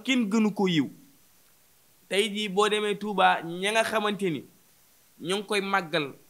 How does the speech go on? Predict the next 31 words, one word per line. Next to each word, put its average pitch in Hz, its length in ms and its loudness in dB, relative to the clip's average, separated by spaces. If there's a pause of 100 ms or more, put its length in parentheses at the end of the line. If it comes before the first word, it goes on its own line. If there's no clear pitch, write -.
(480)
boo 156 180 -2
leen 202 260 0
fekkee 202 400 -4
ca 202 160 -6
jumaa 185 300 0
ja 160 80 0
dañoo 180 320 -4
muuru 180 440 -2
ba 180 120 -2
jekk, - 320 -6 (800)
ñi 185 280 -4
yor 196 160 0
seeni 185 300 0 (100)
xasida, 170 440 -6 (560)
di 151 300 -8
jàng 175 300 4
ay 165 240 0
jawartu, 170 380 2 (800)
ah, 175 280 -2 (160)
di 165 200 -4
jàng 185 240 2
ay 165 140 2
waqaani, 170 640 2 (880)
ak 165 160 0
yeneen 185 300 -2
ak 170 140 -8
yeneen 170 260 0
ngir 165 180 0
wan 180 200 0
ni 175 80 -4
kat 156 140 -2